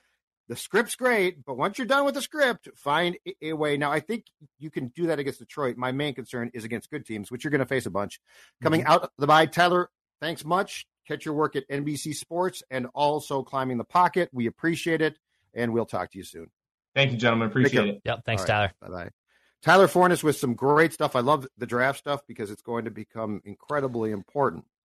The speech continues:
Speaker 3: What, what did we, we did, we were doing mock draft season hella early last year. I mean, we, we, we were
Speaker 1: Well, you can't, you got to.
Speaker 3: I was quarantined, so I, I, I had
Speaker 1: They were
Speaker 3: nothing to
Speaker 1: one
Speaker 3: do
Speaker 1: and
Speaker 3: for a
Speaker 1: five.
Speaker 3: week. Yeah,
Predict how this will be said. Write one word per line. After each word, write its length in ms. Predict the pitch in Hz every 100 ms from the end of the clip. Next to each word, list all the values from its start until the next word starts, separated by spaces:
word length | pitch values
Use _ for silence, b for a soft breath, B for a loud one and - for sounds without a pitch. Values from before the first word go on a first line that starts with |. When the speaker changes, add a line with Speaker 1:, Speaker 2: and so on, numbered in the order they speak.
| _
Speaker 3:
What, 420 | - - 120 143
what 80 | 139
did 120 | 160 139
we, 120 | 156
we 120 | 127
did, 260 | 202 110 101
we 80 | 165
were 80 |
doing 180 | 123 101
mock 280 | 98 98 -
draft 260 | 107 95 -
season 460 | 107 95 92 90 - -
hella 260 | 131 160
early 220 | 95 92 87
last 320 | 95 107 -
year. 140 | 80 85
I 40 |
mean, 160 | 87 85
we, 140 | 104
we, 180 | 98 104
we 180 | 98 107
were 280 | 101 95 92
Speaker 1:
Well, 140 | 247 294
you 140 | 311
can't, 340 | - 285 311 247
you 80 | 254
got 300 | 302 349 -
to. 220 | 185 123
Speaker 3:
I 120 | 165
was 160 | 196 131
quarantined, 680 | - 180 131 - 104 92 101
so 280 | - 135
I, 120 | 131 151
I, 380 | 139 165 117
I 20 | 175
had 160 | 135
Speaker 1:
They 60 | 143
were 60 |
Speaker 3:
nothing 160 | - -
to 40 |
Speaker 1:
one 80 | -
Speaker 3:
do 60 | -
Speaker 1:
and 100 | 101
Speaker 3:
for 140 | 285
a 20 |
Speaker 1:
five. 260 | - - 170
Speaker 3:
week. 80 | 104
Yeah, 240 | 117 101